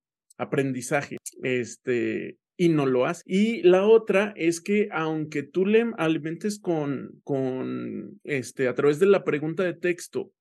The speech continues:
le alimentes un contexto, su, su alcance es muy limitado, ¿no? Por ejemplo, a ver, vamos a ver qué nos responde a esta pregunta medio religiosa.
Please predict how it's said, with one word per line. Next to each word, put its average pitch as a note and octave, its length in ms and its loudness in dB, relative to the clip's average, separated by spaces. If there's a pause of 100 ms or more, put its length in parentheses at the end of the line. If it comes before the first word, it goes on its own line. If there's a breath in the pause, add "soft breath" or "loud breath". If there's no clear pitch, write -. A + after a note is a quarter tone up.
le C3+ 140 -4
alimentes C#3 640 -4
un E3 340 -4
contexto, F#3+ 640 -4 (360 soft breath)
su, C#3 640 -2
su C#3 200 -4
alcance C#3 440 -2
es D3+ 100 -4
muy D3 180 -2
limitado, D3 520 0
¿no? C#3+ 280 -8
Por D3 140 -4
ejemplo, C#3+ 240 -4
a B2 40 0
ver, B2+ 100 0
vamos F3+ 200 2
a F3+ 40 4
ver D#3 120 0
qué F#3+ 100 0
nos F3+ 220 -4
responde E3 640 -4 (340)
a C3+ 100 -4
esta D#3 240 -2
pregunta C3+ 960 -2
medio B2 320 -2
religiosa. A#2+ 640 -6